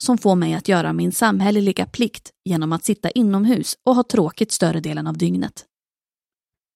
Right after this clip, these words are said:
Museum och statliga verk gör sig nu mer tillgängliga online.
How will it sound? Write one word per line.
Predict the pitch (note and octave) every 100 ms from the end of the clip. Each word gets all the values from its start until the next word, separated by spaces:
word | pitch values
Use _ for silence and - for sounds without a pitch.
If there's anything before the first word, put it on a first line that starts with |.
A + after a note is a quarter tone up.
| _ _ _
Museum | C4+ - F4 E4 G#3+ E3+
och | - A3
statliga | - F#3 - F#3 F#3
verk | G3+ A3+ F3 - -
gör | F#3+ F3+
sig | F3+ F3+
nu | G3 A3+
mer | G#3+ A3+ B3+ A#3+
tillgängliga | C#4+ A3+ A#3 C#4+ G3+ E3+ E3+ -
online. | F3 A3+ A3 - -